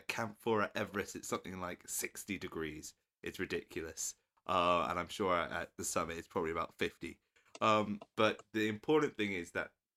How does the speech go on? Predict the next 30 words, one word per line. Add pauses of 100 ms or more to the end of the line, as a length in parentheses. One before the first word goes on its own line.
(100)
that (140)
boiling
water, (360)
uh,
it
took
me
a
while
to
understand
this,
but
that
boiling
water
point, (120)
even
though
it's
at
a
lower
temperature, (400)
it
is
still
going
to
denature